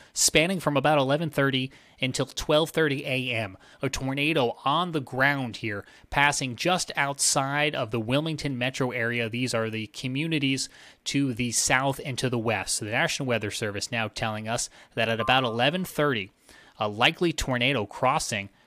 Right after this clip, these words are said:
right through on here, just passing the radar site and continuing at a rapid forty-five to fifty miles per hour to the northeast, likely caused damage to homes and properties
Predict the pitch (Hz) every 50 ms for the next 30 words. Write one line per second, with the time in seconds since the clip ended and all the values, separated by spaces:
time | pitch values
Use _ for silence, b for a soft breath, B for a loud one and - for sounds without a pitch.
0 | b b - 131 170 190 190 - 190 185 185 185 170 165 160 160 139 139 139 139
1 | 131 123 123 - b b b b b b - 226 240 202 - - 190 185 175 -
2 | - 156 147 135 123 123 123 123 123 123 120 113 - - 127 120 120 131 - B
3 | B B B B 127 - - 127 120 - - 175 196 185 143 120 107 104 101 -
4 | b b b b 143 127 123 113 107 104 104 120 143 160 190 202 - - - -
5 | - 220 240 226 180 - - 202 185 135 - - - - - 302 254 - - -
6 | 104 95 110 147 202 247 254 220 170 - - - 165 170 202 226 190 143 120 -
7 | 120 110 107 110 143 196 208 160 - 170 190 233 220 - - - B B B B
8 | B B B 151 170 165 - 156 151 - - 160 156 151 131 - - 151 117 -
9 | - 156 170 190 165 123 104 95 - - - B B B B B B B B B
10 | _ _ _ _ _ _ - - - - - 135 120 - - 185 196 160 123 101
11 | 92 - - - _ _ _ - 113 107 - - 156 160 170 - 190 185 196 202
12 | 214 196 -